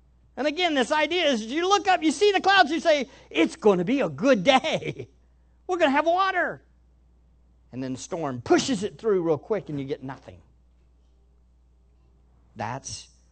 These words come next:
what false teachers do. They offer hope, but don't deliver hope. What does God have for them? Real clear from the scripture, doesn't he?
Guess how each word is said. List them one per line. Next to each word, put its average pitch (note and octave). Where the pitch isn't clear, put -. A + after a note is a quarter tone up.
what C3+
false A2+
teachers G2+
do. A#2+
They B2
offer D#3+
hope, -
but C#3+
don't D3+
deliver B2+
hope. A2
What D#3
does E3
God E3
have F#3+
for G#3
them? A3
Real G3+
clear G#3
from F3
the D#3
scripture, F#3+
doesn't E3
he? G3